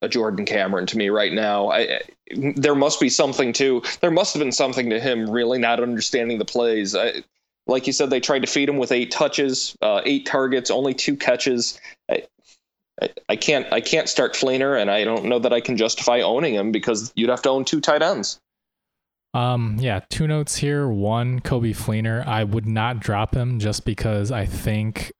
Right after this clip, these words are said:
Speaker 2: <sighs> I think you're gonna regret it. I think that towards the end of the season, um, he, once he and Brees finally get it,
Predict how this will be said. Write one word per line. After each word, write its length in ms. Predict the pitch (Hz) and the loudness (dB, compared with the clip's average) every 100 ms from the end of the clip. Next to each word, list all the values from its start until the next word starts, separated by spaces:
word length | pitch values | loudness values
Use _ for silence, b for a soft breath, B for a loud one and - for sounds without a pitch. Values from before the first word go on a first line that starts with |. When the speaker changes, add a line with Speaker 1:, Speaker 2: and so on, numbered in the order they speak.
| _ _ _ | _ _ _
Speaker 2:
<sighs> 260 | _ - | _ -12
I 400 | - - - 120 | -8 -6 -4 -4
think 260 | - 131 131 | -2 -2 0
you're 120 | 131 | 0
gonna 160 | 117 101 | 0 0
regret 340 | 98 104 107 | 0 0 0
it. 120 | 131 - | -2 -4
I 40 | 98 | -8
think 320 | - 113 127 | -2 -4 -2
that 200 | 101 98 | -2 -2
towards 340 | - 107 98 | -2 -2 -2
the 100 | 101 | -2
end 140 | 95 104 | -2 0
of 80 | 101 | -2
the 80 | |
season, 520 | 104 113 101 110 110 120 | -2 0 0 0 -2 0
um, 400 | 92 90 85 90 | 0 0 -2 -4
he, 220 | - 156 | -4 -2
once 420 | 110 98 104 - | 0 0 -2 -2
he 240 | - 110 101 | -2 -2 0
and 140 | 92 | 0
Brees 340 | 98 98 95 | 0 0 0
finally 520 | - 101 95 95 90 85 | 0 0 0 0 -2 -4
get 340 | 90 101 98 | -2 -2 0
it, 300 | 110 - | -2 -2